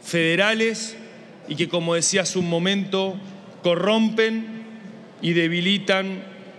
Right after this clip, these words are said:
nuestra dinámica democrática. Por eso que es importante aclarar que todos en este recinto, o casi todos en este recinto,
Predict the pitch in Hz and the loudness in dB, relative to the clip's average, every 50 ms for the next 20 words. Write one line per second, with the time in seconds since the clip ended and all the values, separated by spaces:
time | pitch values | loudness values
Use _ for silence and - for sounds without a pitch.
0 | - - - - - - - - - - - - - - - - 160 160 160 160 | -20 -20 -20 -20 -20 -20 -20 -20 -20 -20 -20 -20 -20 -10 -2 -2 0 0 2 2
1 | 165 165 156 156 151 151 147 143 151 160 180 180 196 202 208 196 190 175 147 165 | 2 4 4 4 2 2 0 0 0 0 2 4 4 4 4 2 0 0 2 2
2 | 160 151 147 139 131 120 110 - - - - - - - - - - 135 143 143 | 2 2 2 0 -2 -4 -8 -14 -18 -20 -20 -20 -20 -20 -16 -10 -2 0 0 0
3 | 143 143 120 139 131 113 98 98 107 95 107 101 95 - - - - - - - | 0 -2 0 0 0 0 0 -2 -6 -4 -4 -6 -6 -8 -12 -16 -18 -18 -20 -14
4 | - - 185 214 240 220 240 220 254 240 - 226 240 208 170 208 190 175 247 254 | -2 0 2 2 2 2 2 2 2 2 2 2 2 2 2 0 0 2 0 0
5 | 226 226 208 175 135 196 196 214 240 262 254 240 220 - - - - - - - | 2 0 0 0 0 0 0 2 2 2 0 0 -2 -6 -10 -16 -18 -18 -18 -18
6 | - - - - 202 196 196 202 294 294 277 240 202 - - 185 180 185 190 185 | -18 -18 -6 -2 -2 -2 2 2 2 4 4 2 2 0 -2 -2 0 0 -2 0
7 | - 190 180 175 175 165 - - 214 214 208 170 202 202 202 - - 180 175 - | 0 0 0 0 2 0 2 2 2 2 2 2 0 -2 0 0 0 0 2 2
8 | 262 233 - - 202 185 196 - 277 277 262 240 220 196 165 - 175 170 190 190 | 2 2 0 -2 -2 -2 0 2 4 4 4 2 2 0 -2 -4 -2 -2 -4 -2
9 | - 185 175 170 170 - - 196 196 196 190 170 196 196 196 190 | -2 -2 -2 -2 -2 -2 -2 0 0 0 0 0 0 0 0 -2